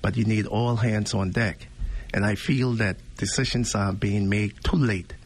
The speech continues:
after the horse is out of the gate. And especially when you have all the tools, when you have all the information and all the data, it's not like two years ago that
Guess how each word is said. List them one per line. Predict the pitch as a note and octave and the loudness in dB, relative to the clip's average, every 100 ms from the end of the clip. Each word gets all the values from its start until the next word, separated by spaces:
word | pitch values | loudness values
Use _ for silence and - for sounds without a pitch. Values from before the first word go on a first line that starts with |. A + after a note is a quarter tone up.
| - - - | -20 -18 -2
after | G2 A2+ - | 0 0 0
the | A2+ | -2
horse | - B2 A2+ - | 0 0 0 -2
is | - | -2
out | G#2 G#2+ | 0 0
of | G#2+ | -2
the | F#2+ | -2
gate. | G#2+ A#2 F2 - - - - - G#2+ | 0 0 -2 -10 -20 -20 -20 -6 0
And | G#2+ | 0
especially | A2+ - C#3+ - C3+ | 0 0 0 2 0
when | A#2 A2+ | 2 2
you | A2+ | 2
have | A2 D#3 D3+ | 2 2 2
all | B2+ A#2 | -2 -2
the | G#2 | -2
tools, | - B2 F#2 - - - - - - - | 0 0 0 -4 -12 -12 -20 -20 -20 -6
when | G2 A#2+ | -2 2
you | B2 | 2
have | C3+ C#3+ C#3 | 2 0 -2
all | B2+ B2+ | -2 0
the | C#3 B2+ | 0 0
information | A#2+ A2+ B2 A2 A2 A#2+ | -2 -2 0 0 0 0
and | G2 | 0
all | G#2+ A#2 | 0 0
the | A2 | 0
data, | A2 G#2+ G2 D#2 - - - | 0 0 -2 -4 -10 -20 -6
it's | C3+ C3+ | -2 2
not | C#3+ C3+ | 2 2
like | B2 A#2+ | 0 0
two | - E3+ | -2 0
years | C3+ A#2+ - | 2 2 0
ago | B2 A2+ A2+ | 0 0 0
that | G#2 G2 | 0 -2